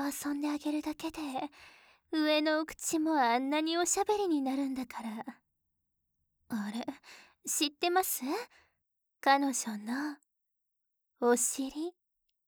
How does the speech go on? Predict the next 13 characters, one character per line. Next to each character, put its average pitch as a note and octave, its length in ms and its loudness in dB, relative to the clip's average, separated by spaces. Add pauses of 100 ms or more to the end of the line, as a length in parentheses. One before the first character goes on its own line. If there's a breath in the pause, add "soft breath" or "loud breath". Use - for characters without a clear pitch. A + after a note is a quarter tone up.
(1400)
<laughs> C#4+ 420 -14 (840 loud breath)
知 - 280 0
り D4+ 140 2
ま D#4+ 140 4
せ F4+ 200 0
ん E4+ 100 0
か？ - 160 -8 (1300)
お C4 100 2
尻 D4 340 4
に D#4 160 4
も A#3 120 -2 (800 soft breath)
性 C#4+ 500 4
感 D4+ 340 -2